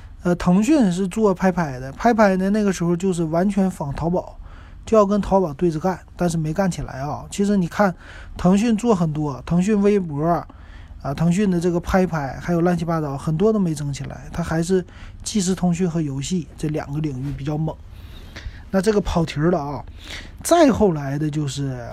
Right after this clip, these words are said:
什么苏宁啊，也慢慢的加，加入这个六幺八的活动了。啊，现在呢就变成了年终促销六幺八，年尾促销双十一。啊，我现在呢给大家说一说，就是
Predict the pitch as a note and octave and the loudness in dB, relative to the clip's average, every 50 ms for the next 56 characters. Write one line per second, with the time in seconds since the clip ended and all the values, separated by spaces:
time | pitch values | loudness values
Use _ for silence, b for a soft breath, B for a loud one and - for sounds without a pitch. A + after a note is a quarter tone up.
0 | A2 A2 A2 - - D3+ C#3+ C#3+ C#3 C3+ C3+ C3+ - - - F#3 F3+ F#3+ F3+ E3 | -12 -12 -10 -8 -6 -4 -4 -4 -4 -6 -8 -8 -8 -4 -2 2 2 2 2 2
1 | C#3+ C3+ C#3 D#3+ F3+ F#3+ G3 F#3+ F#3 F#3 F3+ F3 E3+ E3 D#3+ D3+ D3 D#3 D3 E3 | 0 -2 0 0 2 4 4 4 2 2 2 0 0 -2 -2 -4 -4 -2 0 0
2 | F3 F3 E3+ D#3+ D3+ D3+ D3+ D3 C#3 F3 D3 C3+ C3+ B2+ D3+ - E3+ D3+ D#3 D#3+ | 2 2 0 0 -2 -4 -4 -4 -4 -4 -4 -4 -6 -8 -6 -4 -2 -2 0 2
3 | F#3 G3 F3 - - - - D#3+ D3 D3 D3+ D#3+ D#3 D#3 D3+ D3 C#3 C#3+ C3+ C#3 | 2 0 0 -2 -8 -10 -6 -4 -2 -2 0 0 -2 -2 -2 -4 -4 -4 -4 -6
4 | D3 C#3+ - A2+ A2+ B2+ D3+ C#3+ B2 G2 F#2 - B B B B B B B B | -6 -8 -10 -10 -8 -6 -6 -6 -8 -10 -12 -16 B B B B B B B B
5 | B B B B B B B - F#3 F#3+ - B3+ A#3+ A#3+ C4 C4 A#3+ G3+ G3 F3 | B B B B B B B 2 2 2 4 4 4 4 4 4 4 4 2 2
6 | G3 G3 F3+ A3 G#3+ G3+ E3 D3+ D#3+ E3 E3+ F3 E3 D#3 E3 E3+ F3 G3 A3+ B3+ | 0 0 2 2 2 2 2 0 -2 0 0 0 0 0 2 4 4 4 4 4
7 | C4+ A3+ A#3 A3+ A3+ A3 - - B3+ G#3+ F3 F3 F3+ E3+ E3 E3 F3+ F#3+ F3+ E3+ | 4 4 4 4 2 0 0 0 0 0 2 2 2 2 2 2 2 2 2 2
8 | E3 E3 D3+ D3+ C#3+ C3+ B2+ A#2+ A#2+ F2+ - - D#3+ D#3+ E3+ F#3 G3+ A#3 B3+ B3 | 2 0 -2 -2 -4 -4 -6 -8 -8 -10 -8 -2 0 2 4 4 4 4 4 2
9 | A3+ E3 D#3 D3 - - F3+ F3 D#3 D3+ D#3 D3 C#3+ C3+ - - D#3 D3+ D3 C3+ | 0 0 -2 -4 -4 0 0 0 0 0 -4 -4 -4 -6 -4 -2 -2 -2 -2 -2
10 | C#3 C#3 C3+ C3 B2 A#2+ A#2 - - - B B B B B B B B B B | -4 -4 -4 -4 -6 -10 -14 -18 -18 -18 B B B B B B B B B B
11 | B - C#3+ C#3+ D3 D#3+ F3+ - - F#3+ F#3+ F#3+ F3 D#3 D#3 D3+ - A#3+ B3 B3+ | B -10 -8 -6 -4 -4 -4 -4 -2 0 2 4 4 2 2 0 2 2 4 4
12 | B3 A#3 G#3+ G3+ F#3+ F#3 F3+ F3 F3 F3 F3 - E3+ D#3+ F3+ F3+ F#3 F#3+ F#3+ - | 4 4 4 2 2 2 0 0 -2 -4 -4 -4 -2 0 2 2 2 2 2 0
13 | - E3 D#3+ D#3+ D#3+ D#3 D#3 C#3+ C#3+ F3 F3+ E3+ F3 F3 D#3+ | 0 0 0 0 0 -2 -2 -2 0 0 0 2 0 -2 -2